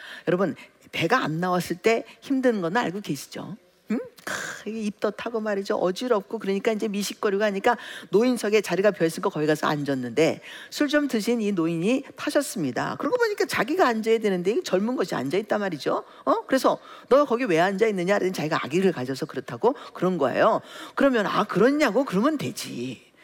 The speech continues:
"그러냐고?" 그러면 되지. 이 사람이 진짜인지 아닌지 이 배를 들춰보고 말이죠. 이거 한국에서 있었던 일이에요. 발로 차고. 그래서 그 사건 때문에 더욱더 할아버지들 싫어하는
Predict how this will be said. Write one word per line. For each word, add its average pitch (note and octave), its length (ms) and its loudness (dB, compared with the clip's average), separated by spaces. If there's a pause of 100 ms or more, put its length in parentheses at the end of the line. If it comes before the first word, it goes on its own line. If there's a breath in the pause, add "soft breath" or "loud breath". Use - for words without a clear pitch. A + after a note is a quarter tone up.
(340 loud breath)
"그러냐고?" D#3 420 0
그러면 G#3+ 320 2
되지. D#3 760 -2
이 C4 220 -4
사람이 C4 380 -4
진짜인지 C4+ 720 0
아닌지 B3+ 480 -2
이 F#4+ 60 2
배를 B3+ 380 0
들춰보고 B3+ 640 -6
말이죠. D4 400 -8 (840 loud breath)
이거 C#4+ 100 -2
한국에서 E4+ 400 2
있었던 F#4+ 440 0
일이에요. E4+ 640 0 (200)
발로 D4 480 0
차고. G4+ 840 -6 (1040 loud breath)
그래서 D#4 600 4
그 - 160 -2
사건 F4 500 -2
때문에 D4+ 460 4
더욱더 G4 800 4 (380 loud breath)
할아버지들 C4 800 2 (140 loud breath)
싫어하는 G3+ 720 -2